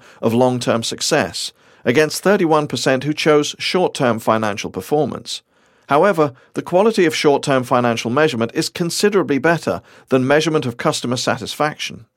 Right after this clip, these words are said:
Similar disparities exist for non-financial measures related to employee performance, operational results, quality, alliances, supplier relations, innovation, community, and the environment.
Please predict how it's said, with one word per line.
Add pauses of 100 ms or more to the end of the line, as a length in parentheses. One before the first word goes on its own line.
(120)
Similar
disparities
exist
for
non-financial
measures
related
to
employee
performance, (220)
operational
results, (300)
quality,
alliances, (180)
supplier
relations, (160)
innovation, (260)
community, (140)
and
the
environment.